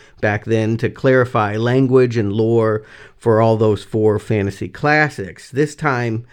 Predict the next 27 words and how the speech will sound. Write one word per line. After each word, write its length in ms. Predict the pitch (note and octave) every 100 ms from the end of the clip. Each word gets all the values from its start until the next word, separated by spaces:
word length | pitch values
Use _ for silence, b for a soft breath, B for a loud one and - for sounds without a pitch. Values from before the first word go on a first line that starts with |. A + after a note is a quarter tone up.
| b b b b
I'm 200 | D#3+ G#3+
on 120 | D3
my 160 | A#2+ A2
own. 560 | D3+ D3 F#2 - - - _ _ b
So 480 | - - C#3 C3+ B2+
I'm 220 | - E3 F#3
more 180 | F3+
likely 340 | D#3+ D3+ D3+ C#3+
to 100 | C3
survive 360 | C3 C3+ C3 B2
drinking 420 | C3+ C#3 C3 B2
the 60 |
water 360 | A#2 A#2 A#2 A2
of 120 | G2
life 440 | A#2+ C#3+ C3+ B2+ -
than 160 | A2+
getting 260 | A2 A2 A2+
through 220 | B2+ A#2
the 160 | A2 A2+
next 400 | G#2+ A#2 A2 -
six 260 | - G2
shows 560 | - - E3 C#3 C3 C3
without 400 | A#2+ A#2+ A2+ A2
mispronouncing 720 | A#2+ A#2 - A#2 G#2+ G#2+ A2
a 40 | G2+
word 480 | G#2 A#2+ A#2+ A#2+
or 260 | A2 G2+ F#2+